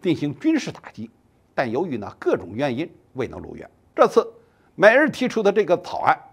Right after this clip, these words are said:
也是为了给下一步的军事行动找到一个合理的借口。如果联合国通过了这项决议，那么美国就有可能借此机会对胡塞武装进行打击，从而实现称霸中东的战略目的。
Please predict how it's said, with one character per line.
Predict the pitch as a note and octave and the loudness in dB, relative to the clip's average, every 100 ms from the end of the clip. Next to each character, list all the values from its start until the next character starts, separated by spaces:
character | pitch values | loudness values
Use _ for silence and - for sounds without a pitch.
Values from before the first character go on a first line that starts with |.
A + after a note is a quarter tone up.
| _ | _
也 | A2+ D3 | -2 -2
是 | - | 2
为 | B3+ A3 | 4 6
了 | C#3+ | 4
给 | - | 0
下 | C#3+ - - | -4 -4 -6
一 | A#2 | -6
步 | C#3+ | -12
的 | G#2 | -10
军 | - C4+ | -6 -6
事 | - | -6
行 | - C3 | -10 -6
动 | F#3+ - - _ - | -6 -8 -20 _ -2
找 | - B2+ | -2 2
到 | F#3+ | 0
一 | A#2 | 0
个 | D3 D3+ - | -8 -12 -14
合 | - - G3 | -18 -4 2
理 | C4 - | 2 0
的 | - - | -14 -12
借 | - | -12
口。 | - - _ - | -12 -20 _ -6
如 | - D4+ | 2 4
果 | A3 | 6
联 | F3+ A3 | 6 4
合 | F3+ | 2
国 | C#3 D#3 | 0 0
通 | - E4 D#4+ | 2 2 6
过 | C4 | 4
了 | C3 | 4
这 | A2 | -2
项 | D3+ G#2 | -4 -6
决 | - | -10
议， | A2 C3 _ _ _ | -10 -12 _ _ _
那 | G#3+ A3 | 4 6
么 | F3 - - | 6 0 -8
美 | C#3 D#3+ | 2 2
国 | E3 C#4+ | 4 2
就 | B3+ G#3 D#3 C3 | 4 4 4 2
有 | D#3 D4 | 2 0
可 | C4 - - | 0 -6 -8
能 | - G3+ | -6 -6
借 | - C#3 | -4 -4
此 | C#3 | -6
机 | B2 F3+ | -8 -6
会 | F3+ - _ | -8 -10 _
对 | - D#3+ | 0 0
胡 | - D#3+ E4 | 0 0 0
塞 | - D3+ | 2 -2
武 | F#2+ - | -2 -4
装 | D#3 - _ | -4 -4 _
进 | - A#2+ | -8 -6
行 | C#3 | -8
打 | - - | -12 -16
击， | G2+ - _ _ _ - | -18 -18 _ _ _ -6
从 | - | 4
而 | C4+ D#3+ | 6 6
实 | - G3+ | 0 -4
现 | D#3+ - - _ | -4 -8 -16 _
称 | - B3 A#3+ | -8 -6 -4
霸 | - - | -8 -6
中 | D3 | -6
东 | C#3+ D3+ | -6 -8
的 | - _ _ _ - | -12 _ _ _ -10
战 | - - | -10 -10
略 | - | -20
目 | - | -20
的。 | - | -20